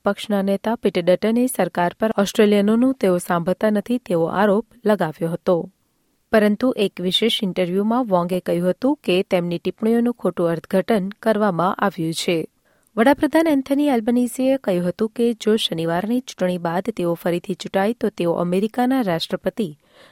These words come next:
ડોનાલ્ડ ટ્રમ્પ સાથે કર વાટાઘાટો પર ફોન પર વાત કરશે. ટ્રમ્પે આ મહિનાની શરૂઆતમાં અમેરિકામાં નિકાસ થતા ઓસ્ટ્રેલિયન માલ પર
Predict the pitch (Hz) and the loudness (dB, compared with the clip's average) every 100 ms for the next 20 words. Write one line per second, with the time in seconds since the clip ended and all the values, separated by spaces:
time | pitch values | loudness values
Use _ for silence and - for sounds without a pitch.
0 | - 196 240 285 311 - 220 233 - 220 | -6 2 4 4 2 2 2 2 0 0
1 | 240 254 - 190 190 175 165 170 175 - | 0 -4 0 2 2 0 -2 -2 -2 0
2 | 254 - 196 - 214 247 277 254 262 202 | -2 0 -4 -2 2 2 2 -4 -6 -10
3 | - - 175 165 - 175 - _ _ _ | -14 -4 -2 -2 -2 -4 -4 _ _ _
4 | _ _ _ _ _ _ - 220 208 214 | _ _ _ _ _ _ -4 -2 0 0
5 | 220 196 185 180 180 196 240 - 185 175 | 0 0 0 0 0 2 0 2 2 4
6 | 175 - 196 202 180 175 180 - 185 214 | 2 0 -2 0 0 -2 -4 -2 0 0
7 | 233 208 - 170 180 - 175 220 196 160 | 0 -2 -2 -4 -2 -4 0 0 0 -2
8 | - 185 190 233 226 165 175 - 185 | -4 -2 0 0 0 0 -2 0 -2